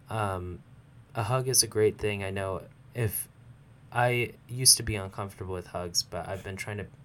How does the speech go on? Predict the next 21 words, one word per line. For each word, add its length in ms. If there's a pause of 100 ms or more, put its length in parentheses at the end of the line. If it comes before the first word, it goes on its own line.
be 120
more 240
open 340
to 180
it 120
because 380
it 100
is 220
a 80
way 220
that 180
you're 100
just 200
close 260
to 100
somebody 540 (500)
and 120
you 100
just 260
give 160
'em 300